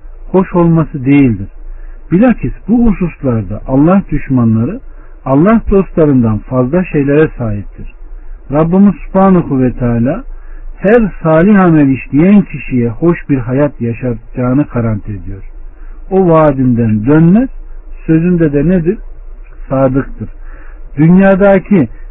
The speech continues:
insanların deptebe içinde yaşaması, mal içinde olması, rahat bir yaşam yaşaması,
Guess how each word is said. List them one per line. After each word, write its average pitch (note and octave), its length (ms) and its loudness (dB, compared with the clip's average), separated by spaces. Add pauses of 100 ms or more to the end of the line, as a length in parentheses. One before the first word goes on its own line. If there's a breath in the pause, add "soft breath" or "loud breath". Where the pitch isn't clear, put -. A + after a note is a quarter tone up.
(100)
insanların E3 760 4
deptebe C#3 500 0
içinde F#3+ 360 0
yaşaması, B2 680 -2 (520 soft breath)
mal C#3+ 340 2
içinde D3 440 0
olması, D#3+ 640 0 (540 soft breath)
rahat D#3 400 0
bir D#3+ 100 4
yaşam C#3+ 500 2
yaşaması, D3 760 0